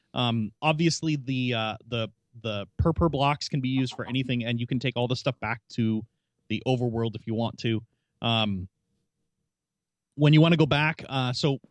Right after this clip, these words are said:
so we came to a, um, we came to a world that it teleported us to. If we had come to a world or a, an island rather, um, these islands are all, they're all about a thousand blocks away from the center island, the main home island, uh,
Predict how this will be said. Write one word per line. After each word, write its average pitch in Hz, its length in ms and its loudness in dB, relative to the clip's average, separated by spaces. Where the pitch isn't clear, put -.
so - 120 -4
we 170 140 2
came 190 380 4
to 160 340 2
a, 127 300 -2
um, 110 300 -4
we 160 100 -2
came 190 200 2
to 175 60 8
a 165 40 6
world 160 220 2
that 143 100 -2
it 123 80 -6
teleported 165 440 0
us 165 140 -6
to. 185 200 0
If 135 220 -4
we 151 120 4
had 151 180 2
come 165 200 4
to 175 100 4
a 165 60 4
world 156 460 2
or 135 120 2
a, 120 120 0
an 123 160 2
island 143 360 2
rather, 135 280 2
um, 120 440 -2
these 165 240 4
islands 190 320 6
are 160 100 4
all, 165 160 2
they're 151 200 4
all 214 100 4
about 226 160 2
a 185 40 -2
thousand 170 360 -2
blocks 156 280 -2
away 139 240 -2
from 139 200 -6
the 123 80 -4
center 147 320 -4
island, 160 380 -4
the 127 80 2
main 131 380 4
home 143 260 2
island, 170 320 -2
uh, 123 320 2